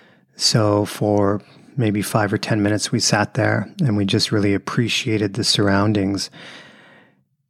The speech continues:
And it's just a reminder, a simple reminder.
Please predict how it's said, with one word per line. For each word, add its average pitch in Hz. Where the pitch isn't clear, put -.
And 120
it's 110
just -
a 165
reminder, 104
a 95
simple 120
reminder. 101